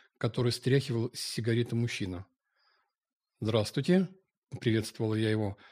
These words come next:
«Скажите, это вы, Фролов Алексей Антипович?» Только сейчас мужчина поднял на меня глаза и, безразлично скользнув задумчивым взглядом по моим лицу и фигуре, изрек:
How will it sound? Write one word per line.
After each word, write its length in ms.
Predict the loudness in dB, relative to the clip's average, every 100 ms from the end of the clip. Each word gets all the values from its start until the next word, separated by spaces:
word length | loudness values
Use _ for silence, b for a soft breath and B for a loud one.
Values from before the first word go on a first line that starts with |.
| b
«Скажите, 840 | -12 -8 -8 _ 0 4 4 2
это 160 | 2 4
вы, 180 | 4 4
Фролов 400 | 4 4 4 2
Алексей 420 | 0 2 0 0
Антипович?» 680 | 0 -2 -4 -4 -4 -8 -14 _ _ _ _ _ _ 0
Только 300 | 0 2 0
сейчас 460 | 2 4 4 4
мужчина 400 | 2 -2 0 0
поднял 440 | 2 0 2 2 2
на 80 | 0
меня 180 | 0
глаза 400 | 2 2 4 4
и, 300 | 2 0 0
безразлично 760 | 0 0 2 2 2 0 0 -4
скользнув 560 | 0 0 2 2 0 -4 b b -4
задумчивым 640 | 2 4 4 0 2 0
взглядом 540 | 0 2 2 2 -4
по 100 | -2
моим 360 | 0 2 2 0
лицу 340 | -2 -2 -2
и 80 | -2
фигуре, 460 | -2 2 4 4 2
изрек: 380 | 2 2 0 -2